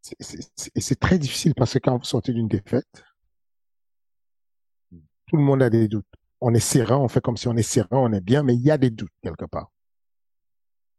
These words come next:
Et donc, le Nassoudine n'est pas dans ce contact physique ou ce, ce jeu des émotions, tout ça, il est très sobre comme, comme, comme il apparaît, il serait distant,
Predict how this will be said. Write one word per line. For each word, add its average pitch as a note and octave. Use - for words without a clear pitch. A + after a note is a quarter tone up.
Et B2+
donc, D3
le B2+
Nassoudine C3+
n'est D3
pas E3
dans C3+
ce -
contact B2+
physique A2+
ou A#2
ce, A#2
ce A2+
jeu A2+
des G#2+
émotions, G#2
tout A#2
ça, -
il A2+
est G#2+
très A#2
sobre -
comme, A2
comme, A#2
comme F#3
il F3
apparaît, A#2
il F#2
serait -
distant, A#2